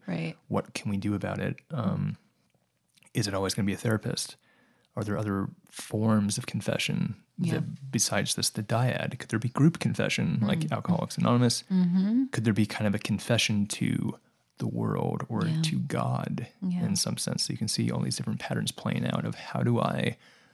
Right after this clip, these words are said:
Speaker 2: relieve myself of this shadow material that is bottled up inside of me
Speaker 1: Mm.
Speaker 2: and festering and festering
Speaker 1: Yeah.
Speaker 2: and making me feel so unstable and volatile and anxious.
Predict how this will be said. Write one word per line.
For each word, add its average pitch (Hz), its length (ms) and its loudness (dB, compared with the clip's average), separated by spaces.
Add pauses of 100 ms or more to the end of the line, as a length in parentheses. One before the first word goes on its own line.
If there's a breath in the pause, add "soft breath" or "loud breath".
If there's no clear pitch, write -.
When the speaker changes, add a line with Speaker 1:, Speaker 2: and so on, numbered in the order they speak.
(160 soft breath)
Speaker 2:
relieve 107 480 4
myself - 640 0
of 110 180 -2
this 110 100 0
shadow - 360 2
material 50 640 0
that 123 100 0
is - 100 -4
bottled 104 520 -2
up 104 140 -4
inside - 380 0
of - 60 4
me 196 300 6
Speaker 1:
Mm. 165 200 2
Speaker 2:
and - 180 0
festering - 640 -4
and - 100 -4
festering - 420 0
Speaker 1:
Yeah. - 120 4
Speaker 2:
and - 140 2
making - 220 -2
me - 60 0
feel - 240 -4
so - 560 -2
unstable - 560 -2
and - 120 0
volatile - 420 -2
and - 120 -6
anxious. - 360 -4